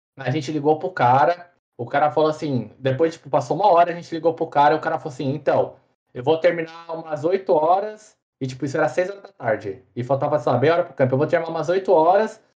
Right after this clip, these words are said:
e vo-, e vocês pedem um Uber pra, pra minha casa,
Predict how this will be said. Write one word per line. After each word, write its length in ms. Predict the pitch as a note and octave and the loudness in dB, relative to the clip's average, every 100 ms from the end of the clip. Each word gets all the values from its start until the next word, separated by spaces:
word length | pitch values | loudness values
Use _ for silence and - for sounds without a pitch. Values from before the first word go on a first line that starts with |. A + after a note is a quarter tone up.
| _ _ _ _ - | _ _ _ _ -2
e 180 | D3+ D#3+ | 2 4
vo-, 220 | F3 D#3 | 6 4
e 120 | E3 | 2
vocês 280 | E3+ F3 F#3+ | 0 -4 -6
pedem 300 | - F3 G3+ | -6 -2 0
um 180 | F#3 D#3+ | 2 4
Uber 480 | F#3+ A3 B3+ B3+ _ _ _ - | 6 6 4 2 _ _ _ -8
pra, 1120 | D3 C#3+ C#3+ C#3 C3+ C3+ C3 B2 A#2 A2 G#2 - _ _ _ | 0 2 2 2 -4 -10 -12 -14 -14 -18 -20 -20 _ _ _
pra 540 | C3 B2+ B2+ B2+ A#2+ A#2+ | -18 -18 -20 -20 -20 -10
minha 140 | C3+ | -10
casa, 520 | B2+ _ D3+ G3+ G#3+ | -10 _ -20 -20 -20